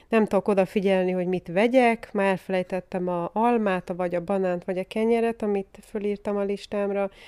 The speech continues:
ö, meg az, hogy szirénázás van non-stop, több itt a beteg, mint Stockholmban, vagy nem tudom. Em, igen, szóval a hangzavar, mindenhol szól a zene. Szeretném hallani a természet hangját, vagy csak a városnak a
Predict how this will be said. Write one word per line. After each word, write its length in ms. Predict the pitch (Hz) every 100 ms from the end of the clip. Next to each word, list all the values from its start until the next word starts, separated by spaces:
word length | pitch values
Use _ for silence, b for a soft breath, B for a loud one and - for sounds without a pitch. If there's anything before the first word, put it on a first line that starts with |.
| b b
ö, 340 | - 208 202 202
meg 180 | 208 214
az, 160 | 214
hogy 100 | 214
szirénázás 920 | 196 220 202 190 190 185 180 175 175 -
van 220 | 185 175
non-stop, 960 | 180 190 220 262 - - 269 254 254 - b b b -
több 240 | 214 190
itt 200 | 202 -
a 40 |
beteg, 580 | 180 165 175 - 233 262
mint 200 | 226 180
Stockholmban, 720 | - 180 175 - 220 240 196
vagy 160 | 180 175
nem 180 | 202 202
tudom. 340 | - - 196 b b b b b
Em, 840 | 208 196 185 - - - - - 196
igen, 360 | 285 175 156
szóval 240 | 151 247 247
a 40 |
hangzavar, 560 | 277 285 170 170 160 175
mindenhol 480 | 277 269 214 196 175
szól 480 | - 220 220 220 -
a 140 | 160
zene. 480 | 151 190 175 175 170 _ _ - -
Szeretném 520 | - - 254 220 196 165
hallani 580 | 226 220 214 214 202
a 200 | 214 190 -
természet 560 | 262 269 254 240 240
hangját, 500 | - 226 220 214 208
vagy 120 | - 208
csak 260 | - -
a 280 | 214 208 202
városnak 600 | 208 226 185 180 202 190
a 480 | 196 190 185 190 -